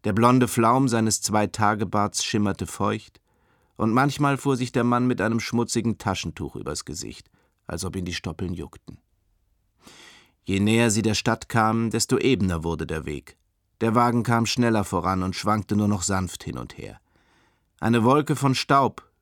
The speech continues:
gelb wie Rauch, stieg über dem Wagen auf und wogte hinterdrein. Neben dem Weg tauchten im Gras der weiten Prärie kahle Flächen auf.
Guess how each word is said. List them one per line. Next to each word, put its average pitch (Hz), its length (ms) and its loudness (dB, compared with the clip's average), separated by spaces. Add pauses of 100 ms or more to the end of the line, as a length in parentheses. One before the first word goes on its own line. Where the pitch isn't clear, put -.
gelb 120 340 2
wie 110 100 4
Rauch, 107 340 2
stieg - 280 -4
über 90 160 0
dem 90 220 -4
Wagen 90 320 -2
auf 85 360 -6 (420)
und 90 280 -4
wogte 107 340 0
hinterdrein. 87 720 -4 (1300)
Neben 113 320 4
dem 110 180 4
Weg 123 300 2
tauchten 120 400 2
im 110 140 2
Gras 110 360 0
der 107 160 0
weiten 110 380 0
Prärie 107 460 0
kahle 110 420 2
Flächen 107 420 -4
auf. 69 380 -10